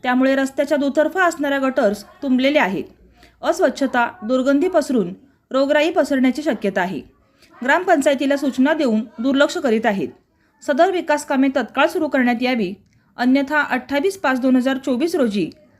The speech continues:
रेंदाळ ग्रामपंचायत सदस्य उषाताई चौगले, महेश कोरवी, महेश वायंगडे यांनी आमरण उपोषणाचा इशारा दिलेला आहे.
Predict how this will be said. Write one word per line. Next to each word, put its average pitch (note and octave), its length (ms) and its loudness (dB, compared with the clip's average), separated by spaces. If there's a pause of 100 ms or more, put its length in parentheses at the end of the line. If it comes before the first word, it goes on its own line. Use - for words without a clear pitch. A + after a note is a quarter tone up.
(120)
रेंदाळ C4+ 380 4
ग्रामपंचायत C#4+ 520 0
सदस्य B3 540 -4 (200)
उषाताई C#4+ 420 -2
चौगले, B3 520 0 (400)
महेश C#4 280 0
कोरवी, G#3+ 420 0 (300)
महेश D4 320 0
वायंगडे B3+ 500 0 (340)
यांनी B3+ 260 0 (100)
आमरण C4+ 420 2
उपोषणाचा C#4 540 -2
इशारा B3+ 340 -2
दिलेला G3 340 -2
आहे. E3 240 -8